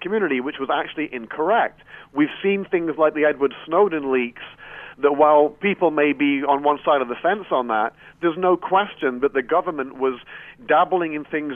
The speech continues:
they shouldn't have, and they, and were, and were gathering information from questionable sources that crossed kind of legal lines. So when you look at this all in the light of day, Scott, I think that there's, you know, um, reason to believe that the Russians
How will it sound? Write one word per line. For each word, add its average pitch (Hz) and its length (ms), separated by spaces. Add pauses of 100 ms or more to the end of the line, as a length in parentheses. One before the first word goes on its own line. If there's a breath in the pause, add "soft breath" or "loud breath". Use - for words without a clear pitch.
they 131 220
shouldn't 131 300
have, 117 340 (400 loud breath)
and 147 160
they, 135 140
and 147 200
were, 135 200
and 135 200
were 135 120
gathering 160 460
information 143 840 (380 loud breath)
from 143 160
questionable 147 720
sources 147 480
that 135 140
crossed 156 360
kind 143 140
of 139 100
legal 139 500
lines. 151 440
So 139 220 (260 loud breath)
when 160 160
you 165 100
look 208 160
at 196 120
this 175 120 (140)
all 160 260
in 147 80
the 147 80
light 143 320
of 117 140
day, 151 320
Scott, 104 360 (460 soft breath)
I 175 140
think 202 220
that 170 140
there's, 143 280 (480 loud breath)
you 156 80
know, 139 320
um, 143 300
reason 185 400
to 185 80
believe 165 320
that 143 140
the 147 100
Russians 156 480